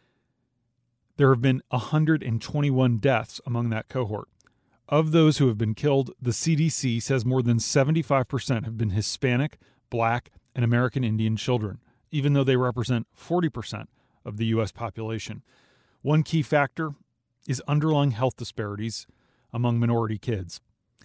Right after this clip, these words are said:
About seventy-five percent of those who have died from covid had at least one underlying condition.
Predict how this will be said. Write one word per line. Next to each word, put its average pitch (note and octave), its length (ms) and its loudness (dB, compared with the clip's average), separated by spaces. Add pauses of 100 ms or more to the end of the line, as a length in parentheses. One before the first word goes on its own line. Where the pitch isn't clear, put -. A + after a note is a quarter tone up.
About C#3+ 220 0
seventy-five D3+ 600 2
percent C#3 280 0
of B2+ 100 2
those B2+ 260 2
who C3 100 0
have G#2+ 140 0
died B2 280 2
from A#2 160 -2
covid B2+ 360 -2 (240)
had C3 160 0
at C3+ 60 -4
least C3 220 -4
one C#3 460 2
underlying B2+ 480 0
condition. A2+ 540 -2